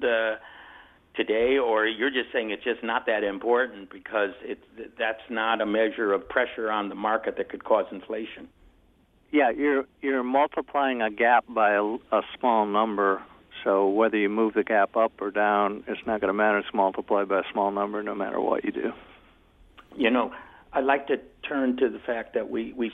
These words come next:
Speaker 1: still have two openings, um, uh, on the Fed,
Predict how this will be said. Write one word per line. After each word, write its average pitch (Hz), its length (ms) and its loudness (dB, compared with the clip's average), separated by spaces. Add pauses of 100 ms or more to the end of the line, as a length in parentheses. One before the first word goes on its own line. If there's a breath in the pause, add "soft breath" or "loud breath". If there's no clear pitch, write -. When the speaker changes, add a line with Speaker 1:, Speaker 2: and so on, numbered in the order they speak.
Speaker 1:
still 131 180 0
have 131 200 -2 (160)
two 120 260 -8
openings, 113 600 0 (640 loud breath)
um, 101 760 0 (440)
uh, 107 480 -4 (760)
on 120 220 4
the 143 80 8
Fed, 98 440 0